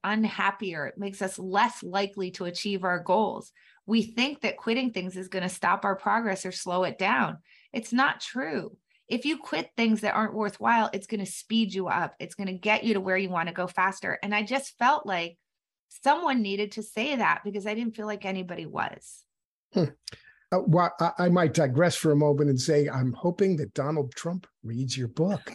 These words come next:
Speaker 2: but let's, let's focus on the book, where
Speaker 1: I think
Speaker 2: you
Speaker 1: he's more
Speaker 2: tell a
Speaker 1: into
Speaker 2: lo-
Speaker 1: the power of positive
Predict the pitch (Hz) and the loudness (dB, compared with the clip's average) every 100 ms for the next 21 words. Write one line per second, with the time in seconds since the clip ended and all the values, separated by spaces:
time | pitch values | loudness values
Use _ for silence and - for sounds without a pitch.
0 | - 214 - - 262 262 - 294 202 220 | 2 4 2 -6 -6 -6 -4 2 4 4
1 | - - 202 254 - 190 139 143 - 147 | 2 2 2 4 2 0 2 -2 0 0
2 | 127 120 180 - _ - 160 - 392 175 | 0 2 0 0 _ 0 2 4 4 4
3 | 359 294 302 277 - 254 226 240 220 220 | 4 4 4 4 2 0 0 2 4 4
4 | 196 196 208 202 196 185 | 2 2 0 0 -4 -8